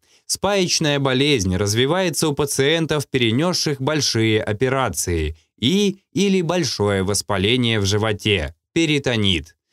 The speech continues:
Петли кишечника упакованы как пакеты в брюшину, которая подвешивает их на брыжейке.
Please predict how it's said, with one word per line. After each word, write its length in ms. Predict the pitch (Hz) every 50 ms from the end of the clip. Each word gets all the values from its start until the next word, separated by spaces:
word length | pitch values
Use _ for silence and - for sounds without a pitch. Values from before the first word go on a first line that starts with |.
| _ _ _ _ _ _ -
Петли 400 | 113 139 170 180 - 160 151 147
кишечника 960 | 131 139 135 123 - 123 127 147 143 120 - - 101 92 - - 87 82 78
упакованы 840 | - 107 98 98 107 92 - - 156 185 190 170 160 170 165 160 160 156
как 260 | - 151 147 - -
пакеты 560 | - 95 90 - 127 151 165 165 151 147 143
в 60 | 131
брюшину, 840 | 127 135 143 143 139 - - - 139 147 143 123 98 82 78 76 78 - _ _ _ _ _
которая 480 | - 120 120 196 208 220 202 185 180
подвешивает 840 | - 156 135 113 104 113 160 180 170 - 151 143 143 143 143 143 143
их 280 | - - 117 120 110 -
на 160 | 120 120 123
брыжейке. 920 | 131 135 139 135 127 117 123 123 113 92 85 82 76 - 82 76 71 76 -